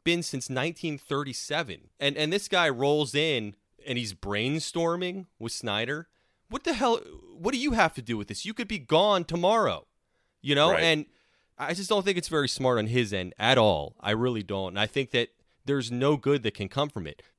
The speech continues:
Speaker 1: Somebody's going to blame him for this. Even if it's not justified, he could still take some kind of blame for this. And like you said, if they go three and thirteen the next three years,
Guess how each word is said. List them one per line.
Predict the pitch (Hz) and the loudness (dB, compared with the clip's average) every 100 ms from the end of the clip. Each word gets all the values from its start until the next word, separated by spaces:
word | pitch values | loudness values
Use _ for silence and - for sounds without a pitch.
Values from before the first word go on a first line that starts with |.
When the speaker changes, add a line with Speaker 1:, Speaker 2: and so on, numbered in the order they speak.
| _ | _
Speaker 1:
Somebody's | - - 185 220 226 185 | -6 2 4 4 2 6
going | 190 180 165 | 8 8 6
to | 160 | 0
blame | 139 139 131 123 | 0 4 4 2
him | 117 107 95 92 _ | -2 -4 -4 -12 _
for | - 127 113 | -8 -4 -4
this. | 90 85 196 | -4 -8 -6
Even | 202 226 170 104 | -4 -4 -6 -10
if | 156 | -10
it's | 151 | -4
not | 165 139 | 0 0
justified, | 147 - - - 95 80 78 | 0 -2 -4 -6 -4 -6 -8
he | - 180 | -8 -4
could | 170 170 | -2 -2
still | - 202 | 0 0
take | 190 180 156 | 0 -4 -8
some | - 156 | -6 -6
kind | 147 139 | -4 -6
of | 110 | -4
blame | 127 139 | -6 -6
for | 117 | -8
this. | 107 | -8
And | 147 | -2
like | 180 190 | -2 -2
you | |
said, | - 226 | -4 -2
if | 143 | -2
they | 139 | -2
go | 139 | -2
three | 165 - 160 | -4 -4 -6
and | 160 | -4
thirteen | 160 147 - 190 170 139 | -4 -6 -4 -4 -4 -4
the | |
next | 143 156 | -2 -2
three | - 156 | -4 -4
years, | 143 180 180 170 | -2 -2 -2 -6